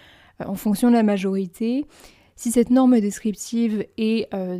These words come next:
déviée, si l'individu commet une déviance par rapport à cette norme, ça va être plus socialement valorisé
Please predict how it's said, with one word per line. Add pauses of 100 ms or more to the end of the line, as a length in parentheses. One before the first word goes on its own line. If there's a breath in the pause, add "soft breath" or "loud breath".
déviée,
si
l'individu
commet
une
déviance
par
rapport
à
cette
norme,
ça
va
être
plus
socialement
valorisé